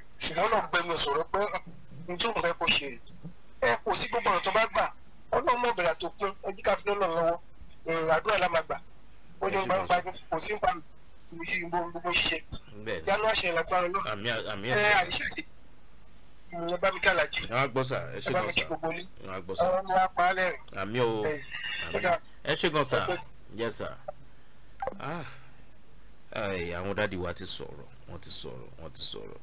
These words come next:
Speaker 2: Ẹ, wọn ò dẹ̀ ní sọ̀rọ̀ tán lágbára Elédùmarè. Torí wípé àwọn èèyàn wa tí wọ́n fẹ́ dá sí ètò wọn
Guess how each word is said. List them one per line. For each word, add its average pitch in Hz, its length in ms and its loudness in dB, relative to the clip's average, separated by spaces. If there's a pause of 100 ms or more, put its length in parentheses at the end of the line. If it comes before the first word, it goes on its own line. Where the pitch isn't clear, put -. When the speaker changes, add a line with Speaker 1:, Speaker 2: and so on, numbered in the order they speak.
(500)
Speaker 2:
Ẹ, - 100 -6 (160)
wọn 82 200 -6
ò 76 40 -8
dẹ̀ 76 160 -10
ní 85 80 -8
sọ̀rọ̀ 87 360 -4
tán 80 160 -10
lágbára 78 300 -8
Elédùmarè. 76 580 -10 (340)
Torí 135 260 4
wípé 170 260 4 (400)
àwọn 160 300 6
èèyàn 147 320 4
wa 143 320 6 (440)
tí 143 120 -2
wọ́n 147 140 6
fẹ́ 143 140 6
dá 143 160 8
sí 143 240 -6
ètò 127 240 2
wọn 107 240 2